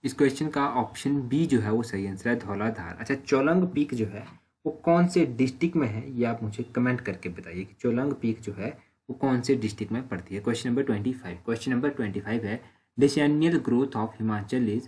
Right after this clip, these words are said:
दो हज़ार एक से लेकर दो हज़ार ग्यारह के बीच में हिमाचल की decennial growth क्या रही है। ये question भी देखो exam में पूछा जा चुका है। इस question का सही answer जो आपके पास होगा वो होगा option सी ट्वेल्व पॉइंट नाइन फ़ोर। ट्वेल्व पॉइंट नाइन फ़ोर जो है वो हिमाचल की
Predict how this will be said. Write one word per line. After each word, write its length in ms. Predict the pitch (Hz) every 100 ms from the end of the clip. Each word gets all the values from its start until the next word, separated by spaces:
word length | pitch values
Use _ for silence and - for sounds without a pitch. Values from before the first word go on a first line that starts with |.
| - _ _
दो 140 | 131 143
हज़ार 260 | 139 143
एक 340 | 147 147 151 -
से 100 | 135
लेकर 300 | 113 110 127
दो 240 | 113 113
हज़ार 240 | 107 110
ग्यारह 320 | 110 110 110 123
के 120 | 113
बीच 240 | 110 104
में 80 | 113
हिमाचल 420 | 113 110 107 120
की 160 | - 120
decennial 560 | 117 107 110 113 127
growth 200 | 127 113
क्या 240 | 110 - 104
रही 240 | 95 120
है। 340 | 107 104 - _ _ _ _ _
ये 60 | 131
question 340 | 131 131 165
भी 80 | 160
देखो 280 | 143 131 160
exam 380 | 170 120 123 127
में 240 | 139 131
पूछा 240 | - 113 127
जा 140 | 123
चुका 280 | 113 113 120
है। 300 | 110 117 - _ _ _ _ _
इस 100 | 180
question 340 | - 143 139 151
का 140 | 135
सही 340 | 127 120 120
answer 240 | 120 120 135
जो 140 | 131
आपके 180 | 117 -
पास 220 | 117 113 110
होगा 300 | 101 107 139
वो 200 | 120 123
होगा 400 | 117 113 110 - _ _ _
option 360 | 120 117 - 143
सी 420 | - - 127 147 -
ट्वेल्व 280 | 123 117 131
पॉइंट 420 | - 110 127 -
नाइन 320 | 110 104 127
फ़ोर। 280 | 120 92 90
ट्वेल्व 340 | 127 123 139
पॉइंट 340 | 147 127 123 123
नाइन 220 | 110 107
फ़ोर 220 | 113 117
जो 120 | 113
है 120 | 101
वो 80 | 131
हिमाचल 480 | 127 117 113 110 131
की 240 | 127 117